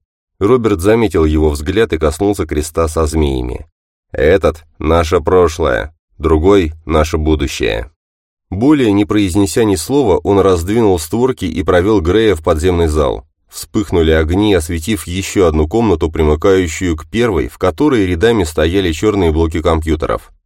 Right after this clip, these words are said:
Но Роберт уже шёл дальше. Грей окинул их жадным взглядом. "Какая информация хранится на этих серверах?" Вероятно, с ответом на этот вопрос предстояло подождать. Они направились в дальний конец музейного зала.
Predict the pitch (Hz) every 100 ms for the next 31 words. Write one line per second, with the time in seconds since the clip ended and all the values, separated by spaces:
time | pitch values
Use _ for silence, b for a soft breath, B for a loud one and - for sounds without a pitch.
0 | - 78 73 107 123 120 78 71 90 -
1 | 78 73 71 62 - - - _ _ _
2 | _ _ 85 85 127 131 - 85 123 113
3 | 92 87 78 90 87 87 85 78 82 73
4 | 62 60 - _ _ _ 73 76 85 87
5 | 80 107 131 - 82 85 85 92 80 82
6 | 82 80 85 - 95 69 62 58 - _
7 | _ _ - 82 78 87 120 104 82 95
8 | 113 117 110 98 101 98 95 90 117 131
9 | - - 80 - 87 80 95 87 90 80
10 | 76 73 60 - - _ _ _ 95 139
11 | 151 - 127 131 110 98 82 78 110 120
12 | 90 85 90 107 95 82 87 92 90 85
13 | 80 69 57